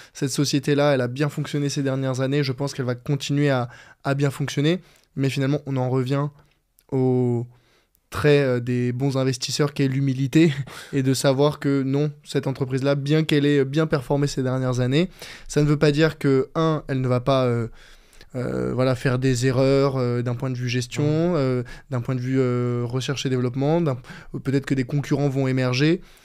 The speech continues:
Speaker 1: Mais donc, cette incertitude qui est présente et qu'il faut prendre en considération, comment est-ce qu'un investisseur particulier derrière doit se positionner entre, euh, un, une abondance d'informations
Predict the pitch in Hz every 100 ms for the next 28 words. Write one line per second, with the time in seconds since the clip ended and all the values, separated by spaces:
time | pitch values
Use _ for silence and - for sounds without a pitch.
0 | - - 139 143 131 - - - - -
1 | 139 151 160 151 151 - 180 143 - -
2 | 131 123 120 - - - _ _ _ _
3 | - 143 135 143 139 - 131 - 120 156
4 | 143 143 127 127 131 120 123 120 120 165
5 | 196 - - - - - 156 151 170 160
6 | 139 135 131 131 - - - 139 123 135
7 | - 139 156 131 147 147 147 156 - 143
8 | 135 127 139 147 180 - - - - 135
9 | 135 - 160 147 127 120 120 - - -
10 | - - _ _ _ 143 131 127 127 127
11 | 127 127 131 139 143 156 170 165 196 190
12 | 147 147 - 139 139 135 - 180 226